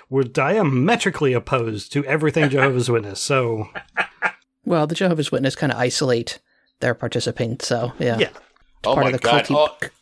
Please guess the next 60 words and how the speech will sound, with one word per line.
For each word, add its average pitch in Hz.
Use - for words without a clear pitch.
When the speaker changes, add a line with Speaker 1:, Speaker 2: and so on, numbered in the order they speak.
Speaker 3:
cultiness 147
of 143
it. -
Speaker 4:
As 147
a 123
kid, 139
I 120
used 147
to 98
feel 104
so 123
bad 113
for -
the 82
Jehovah's 95
Witnesses 90
in 87
my 82
class. 90
Speaker 3:
Mm. 123
Speaker 4:
<laughs> -
Like, 107
when 104
we 120
would 107
bring 117
in, 107
like, 85
cupcakes 117
for 76
birthdays 113
and 113
shit 123
like 107
Speaker 2:
Yeah. 117
Speaker 4:
that, 113
and 90
then 95
they 101
would 95
be 87
like, 82
"No, 85
I 78
cannot. 80
My 80
God 80
will 82
not." 80
I'm 95
like, 95
"Your 90
God 190
doesn't 175
want 175
you 185
to 170
have 156
a -
fucking 160